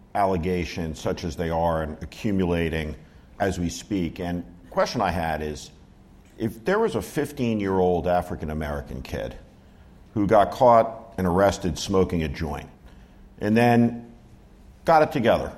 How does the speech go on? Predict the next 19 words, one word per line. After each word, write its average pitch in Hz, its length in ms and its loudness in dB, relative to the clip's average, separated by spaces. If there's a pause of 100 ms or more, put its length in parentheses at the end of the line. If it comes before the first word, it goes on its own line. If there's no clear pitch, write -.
(600)
went 110 220 0
to 117 80 -2
Yale, 107 680 4 (520)
went 110 360 0
to 101 600 2 (200)
Harvard 110 320 4
Law 101 220 6
School, 101 640 -4 (520)
had 107 260 4
a 92 420 4 (240)
spotless 117 760 4
public 95 380 4
record, 87 460 0 (600)
would 95 120 0
he 147 160 -2
be 208 160 -2
disqualified 131 920 2
from 104 180 -6
serving 104 480 0